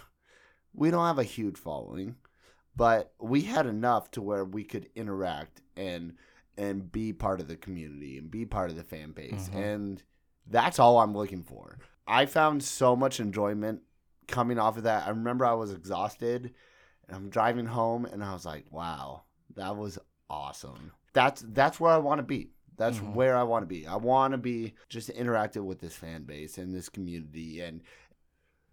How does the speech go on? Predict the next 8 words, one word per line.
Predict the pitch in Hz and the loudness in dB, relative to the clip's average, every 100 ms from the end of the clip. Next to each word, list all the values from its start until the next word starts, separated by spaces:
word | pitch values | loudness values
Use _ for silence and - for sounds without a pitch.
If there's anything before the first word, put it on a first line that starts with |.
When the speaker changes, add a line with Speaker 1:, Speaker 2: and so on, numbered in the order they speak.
| _ | _
Speaker 1:
not | 117 123 117 | 0 4 4
only | 113 113 | 4 0
do | 110 120 | 0 2
that | 110 104 - _ _ | 2 0 -4 _ _
on | 95 98 | -6 -6
social | 92 101 95 | -4 -6 -6
media, | 95 123 120 120 113 | -2 -2 0 2 2
but | 107 117 | -2 -12